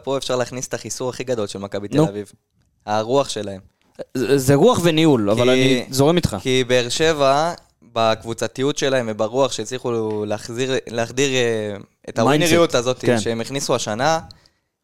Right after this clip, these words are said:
Speaker 1: זה משהו שלמכבי תל אביב אין. מכבי תל אביב
Speaker 2: השנה.
Speaker 1: השנה. אה, מכבי תל אביב, בתחושה שלי, זה או מאה או אפס.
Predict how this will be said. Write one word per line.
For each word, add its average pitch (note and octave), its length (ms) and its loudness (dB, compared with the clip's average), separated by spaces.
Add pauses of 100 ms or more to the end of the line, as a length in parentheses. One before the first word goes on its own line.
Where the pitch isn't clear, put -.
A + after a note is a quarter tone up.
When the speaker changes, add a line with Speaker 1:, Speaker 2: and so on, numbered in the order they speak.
Speaker 1:
זה A2 140 -4
משהו F3 240 0
שלמכבי D#3 460 0
תל D3+ 100 -2
אביב C#3 240 0
אין. D3+ 180 0 (140)
מכבי - 240 -2
תל - 80 0
אביב D3+ 180 2
Speaker 2:
השנה. C3 220 2 (420)
Speaker 1:
השנה. B2 400 0 (640)
אה, A#2+ 420 4
מכבי B2 220 -2
תל F3 100 0
אביב, E3 220 2
בתחושה D3 380 -2
שלי, D#3+ 240 -4
זה B2+ 160 0
או C#3+ 140 2
מאה D#3 240 2
או D3+ 180 2
אפס. G#2+ 420 -8